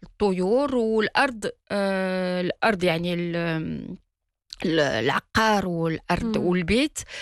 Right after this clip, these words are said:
Speaker 1: آه، متقسمة على اثنين وعشرين ورثة، وغتجي الحاجة أمينة بواحد ال-، الصفقة، وغ-، وغتحاول تقنع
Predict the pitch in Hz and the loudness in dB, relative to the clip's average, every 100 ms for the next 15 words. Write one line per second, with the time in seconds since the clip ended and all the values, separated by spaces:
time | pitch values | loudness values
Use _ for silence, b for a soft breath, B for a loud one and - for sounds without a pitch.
0 | B B B - 202 190 185 185 - - | B B B 0 2 2 0 -2 -4 -4
1 | 214 202 170 185 190 202 175 - 190 170 | 0 0 0 -2 -2 0 0 0 0 2
2 | 170 - 165 165 - 185 226 - B B | 0 0 -2 -2 0 2 0 -4 B B
3 | B - 202 226 233 208 196 196 190 185 | B 0 2 4 4 2 2 0 0 0
4 | 202 185 214 247 - 190 190 - 185 175 | 0 0 0 0 0 0 -2 -2 -2 -2
5 | 180 202 180 180 - 165 180 175 175 170 | 0 0 -2 -4 -4 -4 -2 0 0 0
6 | 175 - - - - - 196 - 175 190 | 0 -2 -2 -2 -2 -2 -4 -2 -2 -2
7 | - B B B B - 175 175 - - | -4 B B B B -2 0 0 0 0
8 | - 175 175 170 180 - - - 233 214 | 2 2 0 0 -2 -2 -2 0 2 2
9 | 214 202 - - 220 226 156 | 2 -2 -4 -2 0 0 -4